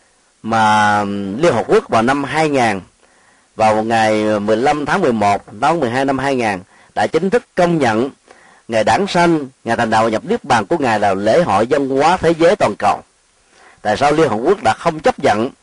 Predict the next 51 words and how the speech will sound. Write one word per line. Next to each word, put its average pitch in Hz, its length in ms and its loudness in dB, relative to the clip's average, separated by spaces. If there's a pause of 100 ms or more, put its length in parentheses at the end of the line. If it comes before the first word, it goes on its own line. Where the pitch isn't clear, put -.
(420)
ngày 117 220 0
của 123 120 0
Chúa 202 140 0
Giêsu, 185 560 4 (360)
ngày 117 120 -4
của 170 120 -2
Mohammed 170 560 2 (140)
hay 143 140 -6
là 135 60 0
ngày 120 160 0
của - 140 0
bất 220 240 -4
cứ 262 80 0
một 131 180 -2
nhân 165 200 2
vật 113 160 -2
tôn 175 180 2
giáo 185 160 2
nào 131 220 0
mà 104 80 -2
lại 101 80 0
chấp 202 240 -6
nhận 107 120 -4
Đức 160 120 -2
Phật 113 140 -4
Thích 165 160 -4
Ca? 143 280 0 (640)
Vì 107 80 -2
họ 104 180 0
nghiên 147 220 0
cứu 185 140 4
rất 220 220 0
rõ, 156 320 2 (480)
đạo 113 320 2
lý 208 120 2
của 254 120 -2
Đức 262 140 -2
Phật 113 200 0
là 110 100 2
đạo 107 240 2
lý 214 160 4
từ 143 140 4
bi, 180 260 4 (480)
đạo 110 160 2
lý 151 120 0
đó 190 200 2
là 139 160 2
đạo 104 200 2
lý 214 100 4
hòa 139 220 2
bình, 131 300 0